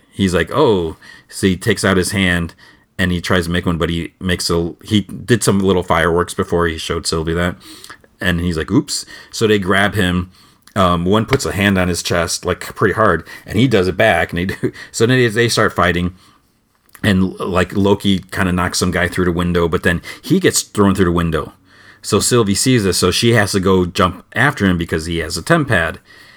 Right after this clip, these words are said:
So, um, they, they go there. They're, they're, they're, they stumble over. They're outside the train on, on the, you know, outside, and, um, she, like, takes out her sword and she, like, s-, like, demands, like, you know, "Where's the, the TemPad?"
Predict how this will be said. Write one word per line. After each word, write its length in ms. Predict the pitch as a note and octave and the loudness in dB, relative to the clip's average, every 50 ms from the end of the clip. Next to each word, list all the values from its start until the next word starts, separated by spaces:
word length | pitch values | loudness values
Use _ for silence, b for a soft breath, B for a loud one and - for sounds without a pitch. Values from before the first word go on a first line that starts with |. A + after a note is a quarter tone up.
| B B B B B B | B B B B B B
So, 340 | - - A2 G2 F#2+ F#2 F#2 | -4 0 2 4 4 4 4
um, 460 | F2+ F2+ F2 F2 E2+ E2+ D#2+ - - _ _ _ _ _ - | 4 4 2 2 0 -4 -6 -8 -12 _ _ _ _ _ -14
they, 260 | - G#2+ E2+ G#2 G#2 | -12 -6 -2 0 2
they 220 | G2 - G#2+ G2 F#2 | 2 4 2 2 4
go 200 | F#2+ F#2+ F#2+ F#2+ | 4 4 4 4
there. 460 | F2 F#2 F2+ F2+ F2+ F2+ F2+ - - _ - | 4 4 4 4 4 2 2 0 -4 _ -2
They're, 240 | F#2+ F#2+ F#2+ F2+ | 0 0 0 2
they're, 300 | F2 F2 F#2 F2+ - - _ - | 2 0 0 0 0 -4 _ -10
they're, 180 | F#2 F#2 F2+ E2+ | -6 -4 -4 -2
they 220 | D#2 F2+ F2 F2+ | -2 -2 -4 -4
stumble 440 | - - - - F2+ F2 E2 E2+ E2 | -4 -6 -2 0 0 0 2 0 0
over. 160 | D#2+ D#2+ D#2+ | -2 -2 -4
They're 200 | D#2+ E2+ E2 E2 | -4 -2 0 0
outside 300 | D#2 - - E2 E2 D#2+ | 0 -2 -2 -4 -4 -4
the 60 | E2 | -4
train 340 | D#2+ - E2 D#2+ D#2+ D#2+ D#2+ | -6 -6 -6 -6 -6 -6 -6
on, 200 | D#2+ D#2 D#2+ C#2+ | -6 -8 -8 -10
on 100 | D2+ D#2+ | -10 -10
the, 100 | D#2+ - - _ | -12 -12 -14 _
you 100 | - - | -10 -8
know, 200 | E2 D#2+ D#2 D#2+ - - - _ | -6 -6 -6 -10 -12 -18 -20 _
outside, 440 | - D#2+ D2 - - D#2 D2+ D2 - B B B B B B B B B B B | -12 -10 -8 -6 -6 -6 -6 -8 -10 B B B B B B B B B B B
and, 240 | - G2+ G2 F#2 F#2 | 0 0 2 2 0
um, 300 | F2+ F2 E2+ E2 D#2+ - _ _ _ _ _ _ _ _ _ _ _ _ _ _ _ _ _ _ _ _ _ - | 0 0 -2 -4 -6 -12 _ _ _ _ _ _ _ _ _ _ _ _ _ _ _ _ _ _ _ _ _ -6
she, 280 | - - B2 A2 G2+ F#2 | -2 0 2 2 2 2
like, 180 | F2 E2+ - | 0 -2 -2
takes 220 | - B2 G#2 - A#2 | -2 -2 0 2 2
out 100 | F#2+ F2+ | 0 0
her 80 | F2+ | 0
sword 320 | F#2 - - F#2+ F#2 F2 D#2+ | 0 0 0 0 0 0 -2
and 100 | D#2+ - | -2 -4
she, 140 | - G#2 F#2 | -2 0 0
like, 140 | F2+ E2+ | -2 -2
s-, 400 | D#2 - - - - - - - | -4 -6 -8 -8 -8 -10 -12 -10
like, 200 | - E2+ D#2+ _ | -10 -10 -10 _
demands, 400 | - G#2 F#2 G2+ G2 F#2 F#2 F2 | -4 0 2 2 2 2 2 2
like, 160 | E2+ F2+ D#2+ D#2 | 0 -2 -4 -4
you 140 | E2+ F#2 | -4 -2
know, 80 | F2 F2 | -2 0
"Where's 320 | E2+ F2 F#2 F#2 F#2 E2+ | 2 4 4 4 4 4
the, 240 | F2 F#2 F2 E2+ D#2 - | 2 2 0 0 -2 -4
the 120 | - - | -8 -4
TemPad?" 500 | - A2 G2+ F2+ - G#2 E2+ D#2+ D#2 - | -2 0 0 0 0 0 -2 -2 -4 -6